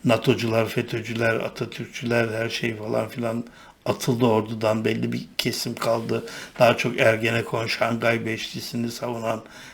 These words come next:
kısım kaldı falan filan. Peki bu son yapılan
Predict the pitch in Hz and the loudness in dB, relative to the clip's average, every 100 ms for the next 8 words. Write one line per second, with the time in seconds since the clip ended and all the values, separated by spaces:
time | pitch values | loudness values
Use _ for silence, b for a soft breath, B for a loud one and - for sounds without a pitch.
0 | B - 120 127 120 110 113 110 - 113 | B -8 0 0 4 4 2 -2 -6 -2
1 | 113 107 - 113 117 - _ _ _ _ | -2 -4 -4 -4 -4 -8 _ _ _ _
2 | _ _ _ _ _ _ _ _ _ - | _ _ _ _ _ _ _ _ _ -18
3 | B B - 98 117 110 - 139 135 123 | B B -4 0 0 0 4 6 8 6
4 | - 131 117 | 4 2 2